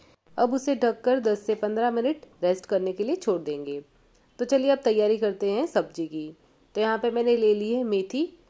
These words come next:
तो यहाँ पे मैंने तकरीबन दो सौ ग्राम जितनी मेथी ली है और अब उसे अच्छे से धो लेना है। मेथी के ऊपर बहुत सारी मिट्टी और धूल जमा होती है, तो उसे एकदम प्रॉपर धोना बहुत ही ज़रूरी है। तो इस तरह बर्तन में पानी लेके इसे अच्छे से हम धो लेंगे।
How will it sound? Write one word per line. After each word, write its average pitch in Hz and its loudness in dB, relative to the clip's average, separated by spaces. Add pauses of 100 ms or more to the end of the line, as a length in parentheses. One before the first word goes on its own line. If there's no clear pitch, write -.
(220)
तो 196 -4
यहाँ 202 -2
पे 196 -6
मैंने 196 -4
तकरीबन 196 -2
दो 180 -2
सौ 208 -4
ग्राम 208 -2
जितनी 190 -8
मेथी 175 -6
ली 170 -4
है 311 -8 (460)
और 202 2
अब 214 6
उसे 214 0
अच्छे 196 -2
से 330 -6 (120)
धो 170 0
लेना 147 -4
है। 143 -12 (1000)
मेथी 220 2
के 285 0
ऊपर 277 4
बहुत 214 2
सारी 220 2
मिट्टी 208 -4
और 180 -2
धूल 196 -2
जमा 185 -4
होती 190 -4
है, 240 -2
तो 165 -4
उसे 165 -4
एकदम 165 -6
प्रॉपर 170 0
धोना 214 -2
बहुत 156 -2
ही 165 -6
ज़रूरी 160 -4
है। 160 -8 (460)
तो 202 2
इस 220 -2
तरह 254 4
बर्तन 214 0
में 214 -2
पानी 196 -2
लेके 214 -4
इसे 196 -4
अच्छे - -6
से 175 -6
हम 269 -4
धो 170 -2
लेंगे। 143 -6